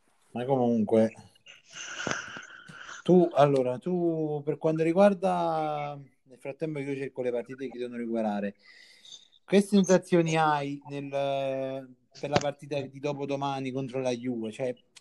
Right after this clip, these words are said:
che sen-, a, tu a-, da tifoso napoletano, cosa provi a fronte che devi affrontare la Juve?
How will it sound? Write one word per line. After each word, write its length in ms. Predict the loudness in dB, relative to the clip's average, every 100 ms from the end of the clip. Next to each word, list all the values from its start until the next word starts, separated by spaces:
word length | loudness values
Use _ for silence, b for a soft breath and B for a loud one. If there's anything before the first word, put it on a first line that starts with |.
| _
che 120 | -4 -4
sen-, 260 | -2 -4 -6 _ _ -6
a, 120 | 0
tu 160 | 8 10
a-, 320 | 10 8 2
da 140 | 0
tifoso 300 | 0 -2 0
napoletano, 580 | 0 0 0 0 -2 -2
cosa 280 | -2 0 0
provi 440 | 2 2 0 -6 -16 _
a 100 | -20
fronte 400 | -10 -8 -8 -6
che 120 | -4
devi 180 | -2 -2
affrontare 400 | -2 -4 -4 -2
la 100 | -2
Juve? 300 | -2 -4 -6